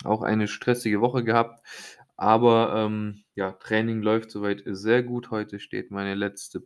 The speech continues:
Pull-Session an, bevor es dann in einen Deload geht, den ich auf jeden Fall nötig habe, ähm, bevor dann weiter gepusht wird. Und, ähm, ja, heute das erste Mal fünfundachtzig Kilogramm auf der Waage stehen gehabt. Das heißt, äh,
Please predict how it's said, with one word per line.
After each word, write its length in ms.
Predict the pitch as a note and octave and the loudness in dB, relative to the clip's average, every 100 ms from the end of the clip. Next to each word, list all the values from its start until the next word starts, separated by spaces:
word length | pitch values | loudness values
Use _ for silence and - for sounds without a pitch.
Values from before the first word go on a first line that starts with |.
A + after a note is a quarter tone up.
| _ | _
Pull-Session 680 | - C#3+ C3+ C3+ A#2 - G2 | -2 0 0 -4 -6 -6 -8
an, 140 | G#2+ | -6
bevor 260 | G2+ - G2+ | -6 -6 -8
es 120 | - | -8
dann 160 | G2+ G2 | -10 -10
in 120 | F#2+ | -8
einen 260 | F#2 G2 | -8 -8
Deload 420 | G2+ A2 A2 G#2+ - | -6 -2 -2 -2 -6
geht, 300 | G#2 G#2 - - - - _ - | -6 -6 -10 -20 -20 -20 _ -4
den 160 | G#2+ G2+ | -2 -2
ich 160 | G2 | -2
auf 180 | G2 - | -4 -2
jeden 220 | G#2 G#2+ G#2 | 0 0 -2
Fall 240 | G2 G2 | -2 0
nötig 460 | G2+ A2+ A#2 A2 - | 0 -2 -2 -6 0
habe, 440 | A2 A2+ A2+ A2+ _ _ - | 0 2 -2 -4 _ _ -12
ähm, 580 | F#2+ G2 G2 G2+ G2 G2+ _ _ - | -6 -4 -4 -6 -8 -12 _ _ -18
bevor 300 | G2 - G2 | -14 -10 -6
dann 200 | G2 G2 | -4 0
weiter 260 | G2+ G2+ | -2 -2
gepusht 500 | G#2 - G#2+ - - | -10 -6 -8 -8 -4
wird. 240 | G#2+ G2+ - - - _ _ - | -2 -2 -4 -20 -20 _ _ -4
Und, 440 | G2 G2 F#2+ F#2 | 0 0 0 -4
ähm, 460 | F#2 F#2+ F#2+ F#2+ _ _ - | -4 -4 -6 -10 _ _ -4
ja, 160 | B2+ - _ - - | -4 -4 _ -6 0
heute 300 | G2+ G2+ G#2 | 0 0 -2
das 180 | G2 | -2
erste 380 | - G2+ - - | -2 -2 -2 -8
Mal 240 | G2+ G2 F#2+ | -4 -2 -4
fünfundachtzig 680 | - A#2 A#2 G2+ G2+ - | -4 -2 0 -2 -4 -8
Kilogramm 440 | - A2+ G#2+ - G2+ | -4 -2 -2 -2 -2
auf 160 | G2 | -2
der 100 | - | -4
Waage 240 | G2 G2+ G2+ | -2 0 -2
stehen 320 | - F#2+ G2 | -8 -10 -6
gehabt. 320 | G2 G2 - - - - _ _ | -6 -8 -10 -20 -20 -20 _ _
Das 160 | - | -10
heißt, 340 | F#2+ F#2+ - - | -6 -6 -8 -8
äh, 380 | F#2+ F2+ F#2 | -4 -4 -6